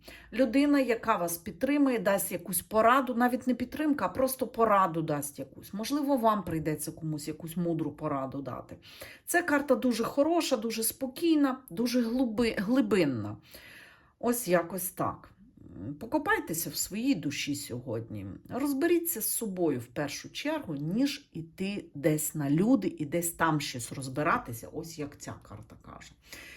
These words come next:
Гаразд, мої дорогенькі, щиро вам дякую за увагу, за вашу підтримку, за ваші вподобайки. Ось,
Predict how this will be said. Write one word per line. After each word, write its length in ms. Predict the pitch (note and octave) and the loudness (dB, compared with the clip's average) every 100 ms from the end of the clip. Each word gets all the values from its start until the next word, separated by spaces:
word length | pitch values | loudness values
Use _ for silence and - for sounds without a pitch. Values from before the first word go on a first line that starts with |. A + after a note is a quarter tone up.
| - - - | -20 -20 -6
Гаразд, 320 | E4 F4+ C#4+ | 2 2 4
мої 180 | A#3 A3 | 2 4
дорогенькі, 520 | F#3+ G3+ A#3+ C4+ B3 | 4 4 6 4 2
щиро 260 | A3 B3 A3 | 2 4 4
вам 200 | F3+ F#3 | 2 4
дякую 380 | F3+ D3 C3+ C3+ | 4 2 0 0
за 140 | F#3+ | 4
увагу, 360 | C#4+ C4 C4 B3 | 4 6 4 2
за 140 | F#3 | 0
вашу 320 | C#3 C3+ E3 | -2 -4 -6
підтримку, 600 | A#3+ A#3+ D4 C#4+ B3+ A#3 A3 - D#3+ | -6 0 4 6 4 -2 -6 -8 -4
за 160 | E3+ | 2
ваші 260 | A#3 C4+ A#3+ | 2 2 0
вподобайки. 840 | - - A#3+ C#4+ C4+ C4 B3+ A#3 A#3 - - - - - - | -8 0 4 6 6 6 2 -6 -8 -14 -20 -20 -20 -20 -4
Ось, 560 | A3 G#3 G3 - - | 2 4 4 0 -6